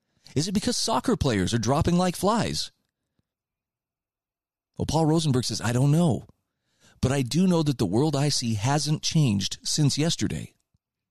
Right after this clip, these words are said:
At all." So,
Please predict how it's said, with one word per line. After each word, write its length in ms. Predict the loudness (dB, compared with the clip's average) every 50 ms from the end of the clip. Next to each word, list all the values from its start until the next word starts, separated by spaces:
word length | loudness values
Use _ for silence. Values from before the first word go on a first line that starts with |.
| _ -4
At 160 | -2 0 2
all." 320 | 2 2 2 0 -4 -8 -16 _ _ _ _ _ _ _ _ _ _ _ _ _ _ _ _ _ _ _ _ _ _ _ _ _ _ _ _ _ _ _ _ _ _ _ _ _ _ _ _ _ _ _ _ _ _ _ _ _ _ _ _ _ _ _
So, 360 | -6 -2 0 0 -2 -2 -6